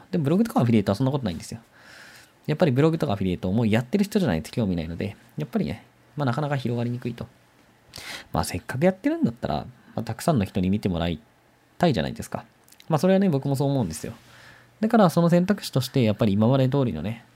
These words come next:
同じような動画を上げていくのはどうなんだろうと思ったので、まあ、違う動画をいろいろ作れるようにしています。なんでさっきも言ったんですけど、まあ、今までみたいなな、事務所でこう、台本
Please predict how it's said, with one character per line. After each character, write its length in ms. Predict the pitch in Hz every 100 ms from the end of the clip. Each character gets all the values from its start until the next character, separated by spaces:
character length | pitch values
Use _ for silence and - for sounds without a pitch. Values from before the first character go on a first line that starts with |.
| - - - -
同 160 | - 113
じ 80 | 143
よ 100 | 135
う 20 |
な 80 | 95
動 160 | 92
画 100 | 92
を 40 | 90
上 100 | 95
げ 80 | 95
て 100 | 139
い 20 |
く 100 | 180
の 60 | 147
は 60 |
ど 160 | 107 131
う 40 |
な 100 | 208
ん 80 | 139
だ 80 | 98
ろ 120 | 78
う 40 |
と 160 | - -
思 180 | - 196
っ 20 |
た 160 | 226 233
の 80 | 220
で、 180 | 214 107
ま 140 | 127
あ、 40 | 113
違 60 | 117 110
う 60 | 104
動 180 | 107 101
画 80 |
を 180 | 98 95 - -
い 60 | 101
ろ 100 | 104
い 40 |
ろ 80 | 101
作 280 | - - -
れ 100 | 185
る 60 | 139
よ 120 | 80
う 40 |
に 100 | 73 - _ _ _ _ _ _ _ _ -
し 80 | -
て 80 | 104
い 80 | 87
ま 100 | 92
す。 120 | 143
な 80 | 151
ん 80 |
で 60 | 113
さ 60 | 120
っ 40 |
き 80 | 95
も 40 |
言 80 | 92
っ 20 |
た 100 | 165
ん 40 | 147
で 60 |
す 60 | -
け 80 | 190
ど、 160 | 135 - - - - - _ -
ま 80 | 190
あ、 20 |
今 160 | 170 180
ま 100 | 165
で 80 |
み 80 | 92
た 100 | 73
い 40 | 98
な 60 |
な、 80 | 143 -
事 40 | 120
務 180 | 113 113
所 120 | 101
で 160 | 101 -
こ 300 | - 92 92 - _ _ _ _ _ _ _ -
う、 40 | 117
台 160 | 117
本 360 | 113 113 113